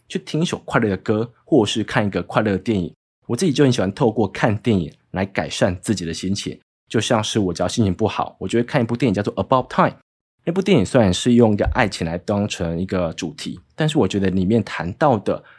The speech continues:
人跟人的互动，或者是里面的亲情，更让我动容。所以只要我心情不好，或者是我，呃，想找一个好电影看的时候，我就会拿这部电影出来看。所以我觉得作者讲这个的确是有用的。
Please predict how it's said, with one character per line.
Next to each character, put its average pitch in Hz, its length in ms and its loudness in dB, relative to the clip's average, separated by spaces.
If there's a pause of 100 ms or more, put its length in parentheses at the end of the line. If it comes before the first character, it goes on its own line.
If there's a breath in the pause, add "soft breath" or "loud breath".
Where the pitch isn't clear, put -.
人 120 200 2
跟 175 100 2
人 120 140 4
的 117 100 2
互 143 240 0
动， 143 320 2
或 127 140 0
者 92 80 2
是 113 100 -2
里 95 80 2
面 104 140 2
的 98 80 0
亲 120 240 2
情， - 260 -6 (320)
更 151 140 4
让 131 120 6
我 92 60 2
动 107 260 2
容。 78 200 -4 (160)
所 185 120 0
以 143 80 4
只 - 120 -4
要 123 100 2
我 127 100 2
心 135 160 0
情 117 120 2
不 135 120 0
好， - 360 -6
或 117 120 0
者 90 60 0
是 110 160 -2
我， 87 320 -2 (300 soft breath)
呃， 90 220 -4
想 98 260 -4
找 101 160 0
一 101 40 -2
个 98 80 -4
好 - 200 -2
电 127 120 -2
影 95 80 0
看 - 160 -2
的 92 60 -2
时 - 140 -4
候， - 280 0 (300 soft breath)
我 92 80 -6
就 120 140 0
会 117 40 6
拿 92 140 0
这 - 100 -10
部 107 120 -4
电 98 120 -2
影 85 80 -4
出 - 120 -6
来 85 100 -6
看。 - 340 -6 (460)
所 208 100 0
以 - 0 -
我 170 60 4
觉 143 140 0
得 131 320 4 (180)
作 202 140 -2
者 123 100 2
讲 - 180 -6
这 113 140 -4
个 104 340 -6
的 - 80 -12
确 113 160 -4
是 117 120 -2
有 87 120 0
用 92 220 -2
的。 - 160 -14